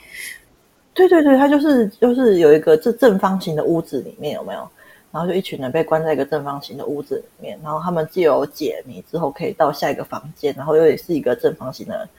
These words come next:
呃，房间里面，然后就是不停的破解谜题之后，直，直到最后逃出去这样。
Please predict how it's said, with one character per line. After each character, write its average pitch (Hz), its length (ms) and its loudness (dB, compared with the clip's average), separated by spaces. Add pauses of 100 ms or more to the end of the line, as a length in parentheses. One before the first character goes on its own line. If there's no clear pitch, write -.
(560)
呃， 69 440 -8
房 143 260 -6
间 139 220 0
里 - 120 -12
面， 107 200 -10 (180)
然 135 100 -16
后 156 80 -8
就 170 120 -6
是 - 160 -8
不 233 120 2
停 190 220 -2
的 117 80 -6
破 - 240 -2
解 - 220 -8
谜 220 160 -14
题 - 280 -14
之 143 60 -6
后， 139 100 -4 (120)
直， - 100 -14 (120)
直 131 60 -12
到 143 120 -2
最 147 180 -4
后 135 80 -2
逃 - 200 -14
出 - 160 -20
去 - 140 -10
这 - 140 -10
样。 - 80 -10